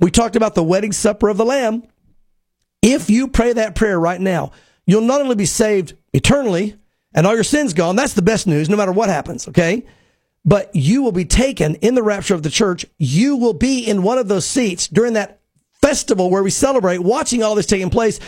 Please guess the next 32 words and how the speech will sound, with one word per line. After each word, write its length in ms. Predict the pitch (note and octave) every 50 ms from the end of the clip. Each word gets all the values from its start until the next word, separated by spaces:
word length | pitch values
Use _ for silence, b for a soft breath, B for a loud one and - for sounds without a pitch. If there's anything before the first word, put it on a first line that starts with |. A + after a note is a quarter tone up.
| B B B B
You're 200 | F3 F#3 C#4 D#4+
gonna 180 | F4 C#4+ C4+ A#3
be 80 | A#3+
the 100 | A#3 A#3+
one 140 | A3+ A3+ G3+
sitting 300 | - - A#3+ B3+ C#4 C4
there 120 | A3 G3 F3
saying, 240 | - G#3 G3+ G3+
"I'm 120 | G3+ G3+ -
so 240 | - - B3 C4 C4+
thankful 480 | - - - C#4+ C#4 C#4 C#4 C#4 A3+
I 80 | G#3+ G#3+
made 240 | A3 B3 C4 B3+ C4+
that 140 | G#3 F#3+
decision 460 | F#3 F3 - - A3+ B3 G3+ F#3 G#3 F#3+
before 520 | F#3 F3+ - - A#3+ B3+ B3+ A#3+ A#3 G#3
God 320 | D3+ B2 G#3+ A3+ A#3 F#3
started 260 | - - G#3+ G3+ F3+ C#3
judging 380 | D#3 B3 C4+ A3 A3+ G#3+ G3+
everything." 420 | F#3+ E3+ E3+ C3+ E3+ D#3+ E3+ E3+ B B B B B B
And 160 | G#3+ B3+ C4+
you're 100 | C#4 C4+
gonna 160 | C4+ C#4+ C#4
be 120 | A#3 C4 B3+
there 160 | A3+ C4 B3+
with 140 | B3+ B3 A#3+
us 240 | G#3+ C4 - -
rejoicing. 560 | A3 A3+ F3+ D#3+ A#3 A#3+ A#3 - F#3+ D#3+ B2+ b b b b _
We 280 | C4 F4 G4 G4 F4
want 480 | C4+ G3 A3 B3+ C#4+ D4+ C#4+ - - A#3
you 140 | C#4 D4+ G#3+
there. 640 | E3 D#3 G3 B3 C#4 D#4 F4+ E4 A#3 C#3 - -